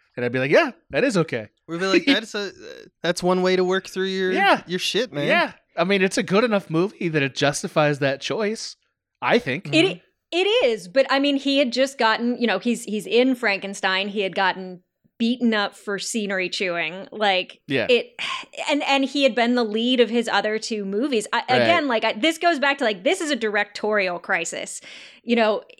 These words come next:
Speaker 3: he is afraid that maybe he's only special because he's also been the lead of his films. Maybe it's all been facade, like,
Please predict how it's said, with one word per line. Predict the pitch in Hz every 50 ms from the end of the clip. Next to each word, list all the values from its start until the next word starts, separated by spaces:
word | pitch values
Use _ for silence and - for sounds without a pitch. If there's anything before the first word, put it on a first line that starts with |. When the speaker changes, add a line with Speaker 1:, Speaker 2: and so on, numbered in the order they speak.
| _ -
Speaker 3:
he | - - - 285 302 302 302 294 - -
is | 269 247 233
afraid | 240 240 - - 254 240 240 226 220 190 175
that | 214 202 190 - _ _ _ _ _ _ - 226 214 220
maybe | 233 226 233 262 262 233 233 233 233 220 214 208 - - _ _ _ _ _ _ _
he's | - - 254 208 240
only | 233 226 220 220 208
special | 196 - - - 240 220 214 214 - - 220 208 202 196 196 190 185 180 - _ _ _ _ _ _ -
because | 254 240 - 247 233 226 -
he's | 233 220 208 - - - -
also | - 220 220 214 220 233 220 196
been | 202 220 208 208 208
the | 202 196
lead | 185 247 311 320 277 233
of | 208
his | 170 190 180 -
films. | - 196 185 175 165
Maybe | 208 233 247 262 269
it's | 240 233 -
all | - 214 220 233 214
been | 185 214 208 202
facade, | 214 - - 196 - - 254 269 285 214 - 90 73 - 202 226 - -
like, | 240 226 226 202 196 196 190 -